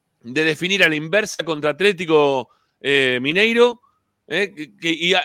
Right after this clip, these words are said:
y, y al, al loco de Saba, eh, se le ocurría en ese momento seguir poniendo jugadores de ataque cuando vos tenías todo el partido ya definido. Obviamente que el bullicio de la cancha de Racing lo hubiese frenado a Saba,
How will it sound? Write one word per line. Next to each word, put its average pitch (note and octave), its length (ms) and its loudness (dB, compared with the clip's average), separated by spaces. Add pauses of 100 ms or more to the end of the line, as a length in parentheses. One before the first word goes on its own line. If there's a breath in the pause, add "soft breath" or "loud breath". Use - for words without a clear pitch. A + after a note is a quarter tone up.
y, E3+ 280 -6
y F3 260 -10 (140)
al, F3 280 0
al F3+ 180 0
loco A#3+ 280 2
de F3+ 140 2
Saba, B3 580 4 (320)
eh, G#3+ 200 0
se - 120 -6
le F3+ 80 2
ocurría G3 380 0
en A3 60 2
ese F#3+ 160 0
momento G#3 540 2 (200 soft breath)
seguir A3 420 2
poniendo G#3 380 2
jugadores F#3+ 360 2
de F3+ 60 6
ataque A3 300 4
cuando F3 220 2
vos G#3 120 2
tenías G3 240 -4 (100)
todo D4 200 4
el B3 100 2
partido G3+ 380 4
ya F3+ 140 2
definido. B2 680 2 (560 soft breath)
Obviamente B3 560 6
que F#3 80 4
el F3+ 80 6
bullicio D#3 600 4
de C3 40 4
la C3 120 0
cancha D#3 280 2
de C3+ 140 6
Racing C#3 460 -4 (360 soft breath)
lo D#3+ 140 -4
hubiese C4+ 260 0
frenado G3 540 4
a C#3 60 -2
Saba, A2 580 0